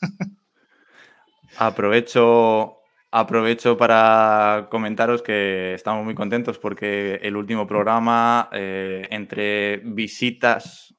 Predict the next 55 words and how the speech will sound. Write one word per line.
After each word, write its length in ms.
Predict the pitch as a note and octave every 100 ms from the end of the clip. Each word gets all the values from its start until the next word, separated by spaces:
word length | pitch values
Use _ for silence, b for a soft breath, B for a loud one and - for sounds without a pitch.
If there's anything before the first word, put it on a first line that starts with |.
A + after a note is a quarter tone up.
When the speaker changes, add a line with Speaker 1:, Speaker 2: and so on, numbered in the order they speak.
| -
Speaker 2:
eh, 500 | G2 F#2 F#2+ F#2+ G2 - _ _ _
de, 720 | A#2 G2+ G#2+ G2+ G2 F#2+ - _ _
bueno, 300 | - G2+ - -
en 240 | G2+ F#2+
formato 380 | - G#2+ A2+ A2+
vídeo 400 | A#2 A2+ G#2+ G#2
y 120 | G#2
escuchas 560 | G#2 - A2+ - G#2 G2
de, 320 | G#2 G2+ G2
de 140 | G#2+ G#2
los 140 | G2+
podcasts, 520 | - A#2+ A#2+ A#2+ A#2+ b b b b b b b -
estamos 340 | G2 A2+ A#2
ya 120 | A2
cerca 300 | A2 A2+ G#2
de 100 | G2+
las 280 | F#2+ F#2 -
mil, 640 | G2+ G2+ A#2+ C3 C3 - _
cosa 260 | - G2+ G2+
que 220 | G2 F#2+
no 140 | G2
lo 60 | F#2+
habíamos 360 | F#2+ F#2+ F#2+
visto 240 | F#2+ F#2+ G2
nunca 380 | G2+ G#2 A2+ G#2+
y, 280 | G2 F2+ F#2
y 100 | G2
bueno, 340 | G#2 A2+ -
mm, 520 | A2+ A2 G#2 G#2 G#2 G2+
no 100 | A2
sé 100 | A#2+
si 80 |
es 100 | B2
porque 300 | - A#2 A#2
hay 120 | A2 A2+
muchas 280 | A#2 G#2+
ganas 260 | G#2+ A2 G#2
de 80 | G2+
béisbol 300 | A#2 A#2 G#2+
como 200 | G#2+ G#2
nosotros, 400 | G2+ A2+ C3+ C3+
pero 320 | G#2+ G2 G2+
nos 540 | G2 G2+ G2+ F#2+ -
agrada 380 | G2+ F#2 A2 G#2+
muchísimo 480 | A2 G#2 G#2+ G#2+ G#2+
poder 200 | G#2+ G#2
compartirlo 540 | G2+ G2 G2 G#2 G2
con 180 | G2 G2+
todos, 340 | - A#2 A#2+ A#2
los 140 | G#2+
comentarios 460 | G#2+ G2 F#2+ G2+ F#2+
en 140 | F#2+
Twitter 280 | A#2+ A#2 G#2
y 40 |
demás. 320 | G2 A#2+ A#2+